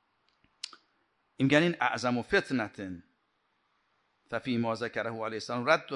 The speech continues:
علی مذهب العامة و من یجری مجراهم. از متکلم، بعضی فرق متکلمین دیگه که ایشون می‌گن عامه به من یجری مجراهم، می‌خوام بگن ممکنه یه موقع در امامیه هم کسی هم حرفا رو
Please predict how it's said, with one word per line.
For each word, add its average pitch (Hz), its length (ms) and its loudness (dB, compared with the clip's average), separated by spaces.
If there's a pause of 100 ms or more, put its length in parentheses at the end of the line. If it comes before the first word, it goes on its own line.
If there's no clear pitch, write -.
علی 123 260 0
مذهب 117 460 -4
العامة 117 640 -2
و 165 160 0
من 123 200 0
یجری 110 460 -8
مجراهم. 101 840 0 (560)
از 123 160 0
متکلم، 120 440 0
بعضی 196 200 6
فرق 143 240 2
متکلمین 117 720 -4
دیگه 92 300 -14 (480)
که - 80 -12
ایشون 101 220 -6
می‌گن 113 180 -2
عامه 113 320 0
به 135 80 0
من 113 220 -2
یجری 107 300 -6
مجراهم، 107 400 -4
می‌خوام 147 220 -4
بگن 147 160 -2
ممکنه 135 380 -2
یه 139 80 2
موقع 123 200 -2
در 117 220 -4
امامیه 113 400 -4
هم 135 120 -2
کسی 127 240 -8
هم 123 120 -2
حرفا 113 280 -4
رو 131 200 -6